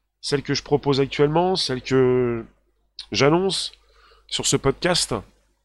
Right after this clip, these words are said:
On parle d'un drone qui pourra détecter les personnes qui éternuent et qui toussent. On n'est pas simplement avec la possibilité de savoir si vous avez de la température, mais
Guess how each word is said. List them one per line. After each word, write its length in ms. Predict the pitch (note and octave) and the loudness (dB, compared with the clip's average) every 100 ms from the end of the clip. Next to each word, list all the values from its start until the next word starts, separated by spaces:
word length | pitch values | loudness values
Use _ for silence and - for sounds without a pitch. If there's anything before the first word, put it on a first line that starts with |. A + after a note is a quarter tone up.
| _ _ _ _ _ _ _ _ _ _ - | _ _ _ _ _ _ _ _ _ _ -14
On 80 | - | -2
parle 180 | C3+ B2 | 2 4
d'un 100 | C3 | 6
drone 360 | B2 E3+ C#3 - - _ - | 8 8 6 2 -10 _ -14
qui 120 | - | -10
pourra 380 | - B2+ C3 B2 | -4 2 2 4
détecter 580 | C3 - C3+ - D3+ | 0 0 -2 0 2
les 140 | C#3+ A#2+ | 2 2
personnes 420 | C3+ - D3 D3 | 0 2 0 -2
qui 240 | - C3 - | -4 -6 -2
éternuent 500 | D#3+ C#3 C#3+ D3+ D#3 | -2 2 2 2 0
et 60 | C3+ | -2
qui 160 | C3 | -6
toussent. 420 | - D#3+ - - G2+ - _ _ _ _ _ _ | -6 0 2 4 0 -6 _ _ _ _ _ _
On 60 | G#2 | -8
n'est 80 | C#3 | -6
pas 160 | A#3 | -2
simplement 600 | - F3+ D#3 E3 D#3 D#3+ | -2 -2 -4 -6 -6 -4
avec 280 | C3+ A2+ - | -4 -4 -6
la 80 | C3 | -8
possibilité 680 | - G3 - D#3+ D#3 E3 D#3+ | -4 -4 -2 -4 -8 -6 -6
de 60 | |
savoir 500 | - D3 C#3 D#3+ C3+ - - | -4 -6 -4 -6 -6 -10 -8
si 200 | - - | -2 0
vous 140 | C#3+ C#3 | 0 0
avez 160 | C#3 | 0
de 60 | B2+ | 0
la 80 | A#2+ | -4
température, 840 | A2 G#2+ A2+ C#3 - A3 G3 A2 - - - _ | -6 -6 -6 -6 -6 -6 -6 -6 -12 -20 -20 _
mais 200 | A#2 C#3 | -4 -4